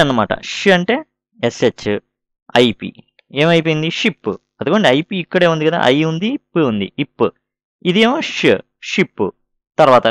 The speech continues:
నెక్స్ట్ ఇక్కడ తీటా గుర్తు కనబడుతుంది చూసారా, అదేంటంటే తీటా, టీహెచ్ని డినోట్ చేస్తుంది. థిన్, అంతే సింపుల్. ఇక్కడ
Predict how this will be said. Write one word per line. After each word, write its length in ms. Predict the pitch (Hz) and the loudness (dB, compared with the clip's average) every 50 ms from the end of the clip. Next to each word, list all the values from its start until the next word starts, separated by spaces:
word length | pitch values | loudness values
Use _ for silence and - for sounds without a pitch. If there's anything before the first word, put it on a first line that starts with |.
| 117 127 | 0 0
నెక్స్ట్ 280 | 131 123 - - - 104 - - _ _ _ _ _ _ - 127 | -2 -4 -4 -6 -6 -6 -6 -6 _ _ _ _ _ _ -14 -6
ఇక్కడ 180 | - - 151 147 139 - - - | 2 4 6 6 6 4 2 0
తీటా 260 | 202 208 202 214 190 175 156 | 0 2 4 4 4 4 4
గుర్తు 200 | 160 156 - 165 151 - | 0 -4 -4 -4 -2 -2
కనబడుతుంది 480 | 147 147 147 139 - - 147 131 127 127 | -2 2 2 0 0 0 -2 -4 -2 -4
చూసారా, 320 | 117 - 139 120 120 113 104 - - - - | -2 0 2 4 4 4 2 2 0 -4 -2
అదేంటంటే 580 | 120 135 151 170 175 170 160 156 160 - 226 240 - _ _ _ _ | 0 0 0 2 2 2 2 2 0 0 -2 -2 -2 _ _ _ _
తీటా, 320 | 185 185 185 180 - 147 120 - - _ _ _ _ _ _ _ _ | 0 0 2 4 6 4 4 4 0 _ _ _ _ _ _ _ _
టీహెచ్ని 540 | - 190 185 175 175 160 - - 165 180 202 190 147 135 | 0 2 4 4 4 2 0 -2 -2 0 0 0 0 0
డినోట్ 280 | 147 147 151 151 139 123 127 | 0 2 2 2 2 4 2
చేస్తుంది. 400 | 123 110 - - 110 101 92 - - _ _ _ _ _ _ _ _ _ _ _ _ _ _ _ _ _ _ _ _ _ _ _ _ _ _ _ _ _ - | 2 2 0 -4 -8 -8 -8 -8 -12 _ _ _ _ _ _ _ _ _ _ _ _ _ _ _ _ _ _ _ _ _ _ _ _ _ _ _ _ _ 2
థిన్, 260 | 202 180 165 139 107 - - _ _ _ _ _ _ _ _ _ _ _ - 151 | 2 2 4 2 -2 -4 -6 _ _ _ _ _ _ _ _ _ _ _ -8 -6
అంతే 200 | 185 - 233 165 120 101 - - | 0 4 4 6 6 4 2 -2
సింపుల్. 320 | 160 165 165 - 131 101 - - _ - 117 | -4 -4 -2 -2 -4 -4 -6 -8 _ -12 -8
ఇక్కడ 200 | - - 165 | -4 0 2